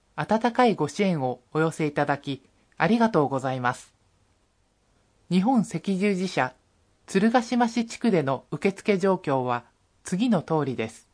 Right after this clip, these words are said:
平成二十九年四月一日から平成三十年三月三十一日。東日本大震災義援金、七万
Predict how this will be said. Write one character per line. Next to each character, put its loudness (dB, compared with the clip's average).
平 4
成 0
二 2
十 0
九 -2
年 -6
四 -8
月 -4
一 -2
日 -2
か -4
ら -6
平 0
成 0
三 0
十 0
年 -6
三 0
月 -6
三 -4
十 -6
一 -10
日。 -12
東 0
日 2
本 2
大 2
震 -2
災 -6
義 0
援 0
金、 -6
七 4
万 0